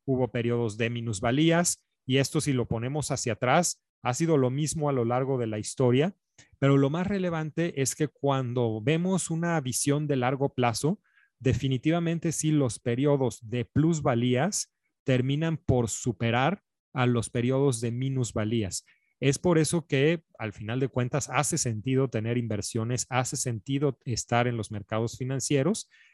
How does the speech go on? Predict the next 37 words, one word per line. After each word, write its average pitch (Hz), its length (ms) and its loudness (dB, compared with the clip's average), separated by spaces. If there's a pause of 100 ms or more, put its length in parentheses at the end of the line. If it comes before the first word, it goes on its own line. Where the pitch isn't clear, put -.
(140)
eh, 117 400 0
aunque 120 360 0
cuando 117 440 0
hacemos 147 420 0
un 151 140 -4
zoom, 151 440 4
cuando 113 340 -4
vemos 135 280 -2
el 120 120 -2
muy 123 180 0
cortito 127 460 -2
plazo, 139 480 0 (380)
pues 123 260 2
los 110 160 -2
periodos 131 340 0
de 147 60 0
minusvalía 113 560 -4
claramente 127 640 -4
duelen 131 420 2
y 101 60 -8
claramente 123 500 -4
son 117 220 -4
preocupantes, 120 840 -2 (360)
pero 123 160 2
si 131 120 -2
tenemos 151 440 -2
una 175 160 -2
visión 147 360 -2
de 147 100 -2
largo 135 300 -2
plazo, 131 520 0 (300)
una 131 260 0
visión, 127 760 -2
eh, 107 440 -4
digamos, 123 380 -4
de 107 120 -2
construcción 135 1120 0